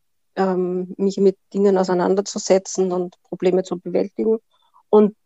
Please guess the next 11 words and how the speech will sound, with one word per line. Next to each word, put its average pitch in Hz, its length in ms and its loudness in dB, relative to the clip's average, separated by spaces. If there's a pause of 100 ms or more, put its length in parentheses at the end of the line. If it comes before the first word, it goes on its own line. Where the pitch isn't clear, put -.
(180)
das 226 200 4
hat 185 180 6
er, 220 120 6
und, 214 220 2
und 208 160 0 (100)
dieses 214 280 2
Programm 208 600 2
hat 214 200 0
mich, 220 340 2 (1200)
ähm, 196 640 2 (2000)
so, 196 760 6